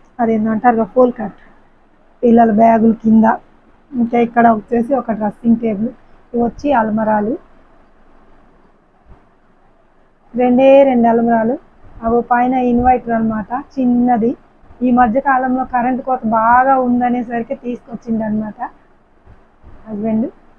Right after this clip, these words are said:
ఇంకోది వచ్చేసి ఏకైక బెడ్‌రూమ్, అది ఏకైక బెడ్‌రూమ్. చూసారు కదా, మన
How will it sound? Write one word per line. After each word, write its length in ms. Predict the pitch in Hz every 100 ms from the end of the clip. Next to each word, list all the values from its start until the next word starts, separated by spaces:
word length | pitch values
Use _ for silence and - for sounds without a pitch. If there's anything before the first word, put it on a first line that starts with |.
| _ _
ఇంకోది 320 | 254 247 240
వచ్చేసి 400 | 240 233 247 233 247 233
ఏకైక 600 | 233 233 247 254 254 262
బెడ్‌రూమ్, 480 | 220 233 208 247 226
అది 240 | 220 269 403 - 240
ఏకైక 380 | 233 233 233
బెడ్‌రూమ్. 400 | 220 226 202 269 - _ _ _ _ _ _
చూసారు 240 | 220 226
కదా, 160 | 214 208
మన 180 | 220 220